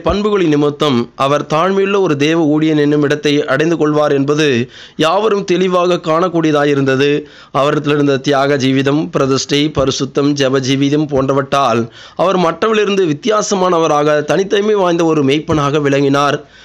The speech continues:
பாஸ்டர் அவர்கள் ஒரு வெளியேறப்பட்ட சீயோன் குமாரனாக திகழ்ந்தார்.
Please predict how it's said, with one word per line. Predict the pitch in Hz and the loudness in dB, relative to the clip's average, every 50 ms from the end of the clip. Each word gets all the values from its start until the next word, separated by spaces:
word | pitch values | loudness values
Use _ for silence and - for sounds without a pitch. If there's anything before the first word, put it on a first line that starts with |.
| - - _ | -20 -8 _
பாஸ்டர் | - 135 139 139 - - - 139 | 0 0 0 0 0 -2 0 0
அவர்கள் | 139 143 139 147 151 151 151 147 139 | 2 2 2 2 2 0 0 0 0
ஒரு | 131 131 131 | 0 2 2
வெளியேறப்பட்ட | 135 139 143 151 156 151 151 147 151 147 139 139 151 147 147 143 143 - | 2 2 2 2 2 2 0 0 0 -2 -2 0 0 0 2 0 0 -2
சீயோன் | - - 170 165 170 165 160 156 147 | -2 -2 0 0 2 2 0 0 -2
குமாரனாக | 151 143 147 147 147 143 139 135 127 127 139 147 | -2 0 0 0 2 2 2 0 2 0 0 0
திகழ்ந்தார். | 147 175 147 139 143 135 143 143 143 143 151 | -2 -2 0 0 0 0 2 0 0 0 -2